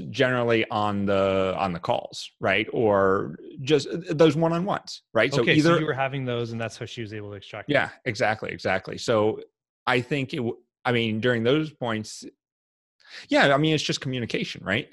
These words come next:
Speaker 1: It's
Speaker 2: Yeah.
Speaker 1: either, now it's through Slack, but it was, um, through Skype, it's through phone calls, and it's just sitting on the phone for two hours, just
Speaker 2: Yeah.
Speaker 1: working, co-working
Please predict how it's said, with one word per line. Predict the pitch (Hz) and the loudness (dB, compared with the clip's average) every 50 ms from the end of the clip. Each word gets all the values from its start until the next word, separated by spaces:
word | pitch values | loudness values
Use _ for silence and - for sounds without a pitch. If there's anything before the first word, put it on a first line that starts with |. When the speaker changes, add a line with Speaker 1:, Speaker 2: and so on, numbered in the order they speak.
| _ - | _ -2
Speaker 1:
It's | - 117 123 135 | -2 0 2 2
Speaker 2:
Yeah. | 135 | 2
Speaker 1:
either, | 120 120 120 117 117 113 - | 4 6 6 6 6 6 4
now | 123 117 117 131 117 | 2 0 0 0 0
it's | 95 - | -2 -4
through | - - 104 | -6 -8 -8
Slack, | 90 - - - 85 82 101 127 - - _ | -8 -6 -4 -2 0 0 0 -2 -6 -6 _
but | - 104 101 101 | 0 2 2 2
it | 101 107 - | 2 0 0
was, | - 110 101 98 98 92 - | 0 2 2 2 2 0 -2
um, | 117 110 101 98 95 92 92 90 87 85 _ _ _ _ _ _ _ _ _ _ _ _ _ | 0 2 2 4 4 2 0 -2 -6 -8 _ _ _ _ _ _ _ _ _ _ _ _ _
through | - 120 | 0 0
Skype, | - - - - 117 117 127 139 139 _ | 0 0 -2 0 2 2 2 2 0 _
it's | - - - - | -8 -8 -8 -8
through | - 104 98 | -8 -8 -6
phone | - - 120 127 131 123 | -2 -2 -2 -2 -2 -2
calls, | - 131 127 123 127 123 123 117 - | 0 2 4 4 4 2 2 -2 -8
and | - - 117 101 | -8 -6 -6 -6
it's | 98 104 - | -6 -6 -2
just | - 110 101 - _ _ - - - _ _ _ _ _ _ _ _ | -2 -2 -2 -2 _ _ -20 -20 -20 _ _ _ _ _ _ _ _
sitting | - - - 120 113 127 123 117 | -10 0 0 2 2 2 -2 -2
on | 117 | -2
the | 113 104 | -4 -4
phone | - - 113 113 120 123 113 | -2 -2 -2 -2 -2 -6 -4
for | - 117 | -6 -6
two | - - - 135 120 113 | -6 -2 -2 2 4 4
hours, | 110 110 113 117 120 117 113 104 - | 4 4 4 4 2 2 0 -2 -4
just | - 110 101 110 107 - _ | -8 -8 -6 -6 -6 -6 _
Speaker 2:
Yeah. | - - | -6 -4
Speaker 1:
working, | 110 101 - - 131 123 123 127 - - - | -4 -2 -2 -2 -2 -2 -2 -6 -8 -8 -8
co-working | - - 120 131 127 131 127 - 156 147 147 151 147 | -2 -2 0 0 0 0 0 0 0 0 0 -2 -6